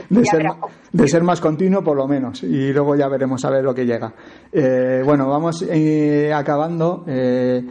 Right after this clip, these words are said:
Speaker 1: sí que me gustaría que para todos los runeantes que nos están escuchando, eh, que nos mandes un mensaje positivo para, para no decaer en, en ese espíritu que tú dices de, de salir a entrenar todos los días o casi todos los días.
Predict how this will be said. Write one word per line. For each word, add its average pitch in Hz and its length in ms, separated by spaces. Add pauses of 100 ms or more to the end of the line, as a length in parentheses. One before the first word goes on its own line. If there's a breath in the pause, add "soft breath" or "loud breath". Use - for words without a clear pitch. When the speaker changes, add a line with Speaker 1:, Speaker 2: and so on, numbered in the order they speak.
(140 loud breath)
Speaker 1:
sí - 180
que 156 80
me 151 100
gustaría 151 560
que 131 580
para 127 240
todos 135 160
los 143 200
runeantes 143 440
que - 80
nos 139 140
están 143 540
escuchando, 147 680 (380 loud breath)
eh, 127 560
que 131 80
nos 131 240
mandes 143 460
un 151 100
mensaje 147 400
positivo 143 580
para, 135 400
para 127 280
no 131 160
decaer 131 340
en, 131 320
en 135 200
ese 135 360
espíritu 135 480
que 135 80
tú 131 140
dices 135 280
de, 131 300
de 127 220
salir 143 440
a 143 40
entrenar 139 480 (280 loud breath)
todos 147 140
los 139 160
días 151 340
o 123 360
casi 123 240
todos 127 160
los 117 160
días. 113 280